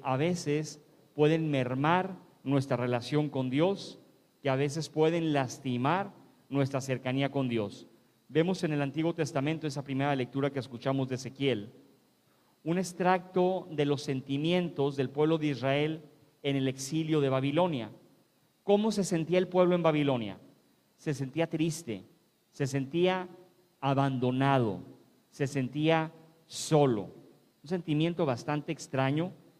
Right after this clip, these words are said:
y bastante terrible, el sentirte abandonado por parte de Dios. En parte también fruto de lo que ellos habían hecho. Se habían dejado encandilar por todos los ídolos de Babilonia.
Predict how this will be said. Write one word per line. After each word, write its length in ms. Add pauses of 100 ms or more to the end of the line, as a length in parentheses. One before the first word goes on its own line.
(160)
y 80
bastante 540 (340)
terrible, 520 (560)
el 120
sentirte 800
abandonado 840 (220)
por 200
parte 360
de 100
Dios. 480 (540)
En 160
parte 280
también 360
fruto 640 (220)
de 80
lo 120
que 60
ellos 220
habían 260
hecho. 320 (460)
Se 120
habían 220
dejado 300
encandilar 680 (340)
por 160
todos 280
los 220
ídolos 380
de 80
Babilonia. 640